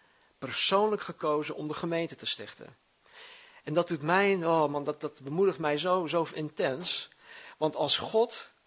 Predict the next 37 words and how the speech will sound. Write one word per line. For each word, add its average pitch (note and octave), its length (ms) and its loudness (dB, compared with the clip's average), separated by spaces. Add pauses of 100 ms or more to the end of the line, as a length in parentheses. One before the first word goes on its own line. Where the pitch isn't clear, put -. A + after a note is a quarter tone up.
(300)
een D3 160 -6
man F#3 320 0
zoals C3+ 300 -2
Petrus G3+ 420 -4
kan E3 180 -6
gebruiken D#3+ 500 -2
om C3 180 -6
de B2+ 100 -8
gemeente F3 560 -4
te - 120 -8
stichten, E3+ 680 -6
tweeduizend D#3 480 -2
jaar C#3+ 160 -6
geleden, C#3+ 560 -2 (1800)
dan C#3 140 -8
kan D3+ 160 -6
hij B2 320 -6
ook C3+ 220 -6
mij E3 200 -4
gebruiken B2 640 -10 (200)
om B2+ 140 -14
dit D3+ 160 -6
werk A#2+ 260 -6
nu A2+ 120 -16
te A2 140 -18
doen. G#2 280 -18 (680)
En B2+ 120 -8
als B2 120 -4
God A2+ 180 -10
mij C#3 220 -2
kan D#3+ 160 -8
gebruiken D3 480 -4
om A#2+ 80 -14
dit C#3 140 -8
werk C#3+ 240 -2
te C#3 100 -14
doen, C3 380 -12